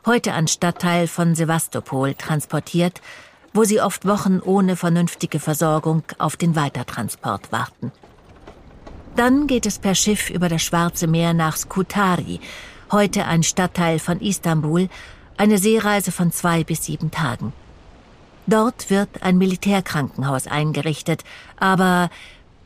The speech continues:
na, da reden wir gleich drüber. Die Berichte von Russell und Chenery entsetzen auch Florence Nightingale. Sie plant einen privaten Hilfseinsatz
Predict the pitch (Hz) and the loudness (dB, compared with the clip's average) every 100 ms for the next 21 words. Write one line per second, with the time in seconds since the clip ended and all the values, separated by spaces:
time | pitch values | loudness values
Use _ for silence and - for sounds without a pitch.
0 | _ - 233 185 - - 151 143 143 120 | _ 2 2 2 -6 -10 -6 -4 -4 -4
1 | 110 123 - 113 - - _ _ _ _ | -6 -8 -10 -8 -8 -12 _ _ _ _
2 | _ _ _ _ _ _ _ _ _ _ | _ _ _ _ _ _ _ _ _ _
3 | - 226 233 247 240 - 240 - 226 202 | -2 2 4 4 2 2 2 4 4 4
4 | 202 190 214 196 190 - 202 196 190 196 | 2 2 0 2 0 2 2 4 4 2
5 | 202 - 185 180 165 - - 185 185 165 | 0 0 0 2 0 -2 0 0 2 0
6 | 165 - - 165 156 160 151 - 127 120 | 0 -2 -2 0 2 0 -2 -2 -4 -4
7 | 143 131 123 139 _ _ _ _ _ _ | -6 -6 -6 -10 _ _ _ _ _ _
8 | _ _ _ - 220 214 254 262 262 - | _ _ _ 0 0 2 2 2 2 2
9 | 196 190 - 175 175 - 165 170 160 - | 2 2 2 2 2 0 2 2 2 0
10 | - 175 170 185 196 | 0 2 2 2 -2